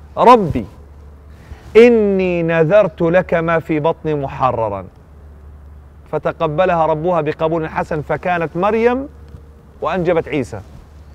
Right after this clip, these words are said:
فجدة سيدنا عيسى اسمها حنة، حنة جدة سيدنا عيسى كانت مجاهدتها،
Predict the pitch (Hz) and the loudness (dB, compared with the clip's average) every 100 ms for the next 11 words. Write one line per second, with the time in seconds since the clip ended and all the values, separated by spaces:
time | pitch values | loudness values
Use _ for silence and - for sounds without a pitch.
0 | - - - - - - - - - - | -20 -20 -20 -20 -20 -20 -20 -20 -20 -12
1 | - 170 156 269 254 226 220 - 233 185 | 2 2 6 6 6 4 2 2 0 0
2 | 180 165 185 151 143 127 123 180 175 185 | 0 0 0 0 -2 -4 -4 -6 -2 2
3 | 170 135 180 165 131 98 - - - - | 2 2 2 0 0 -4 -10 -20 -20 -20
4 | - - - - 240 269 226 214 220 - | -20 -20 -14 -2 2 4 4 4 0 -4
5 | - - - - - 131 202 185 190 202 | -20 -20 -20 -20 -14 0 4 4 2 4
6 | 185 170 156 135 120 120 - - - - | 4 2 -2 -2 -6 -20 -20 -20 -20 -20
7 | - - - 214 240 233 202 208 180 214 | -20 -20 0 2 4 2 2 2 4 4
8 | 190 185 214 - 170 160 175 | 4 4 2 2 0 0 -4